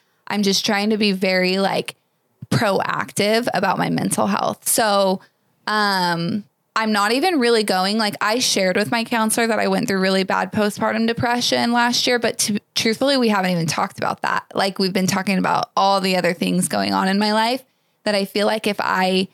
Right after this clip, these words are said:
didn't talk about could easily put me back into those feelings. You know what I mean?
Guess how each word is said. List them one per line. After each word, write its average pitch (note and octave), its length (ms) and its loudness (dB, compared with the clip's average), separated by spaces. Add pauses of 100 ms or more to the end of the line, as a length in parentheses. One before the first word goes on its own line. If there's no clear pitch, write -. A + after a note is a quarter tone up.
(420)
didn't F#3+ 640 -2 (180)
talk G#3 440 0 (200)
about A#3 640 0 (400)
could A3 300 -2
easily G#3+ 640 2 (140)
put - 220 0
me F#3 180 2
back - 640 -6
into F#3 300 0
those D#3+ 280 0
feelings. - 560 -4
You G3+ 80 2
know F#3+ 80 2
what G3 100 0
I F#3 40 0
mean? F3+ 380 0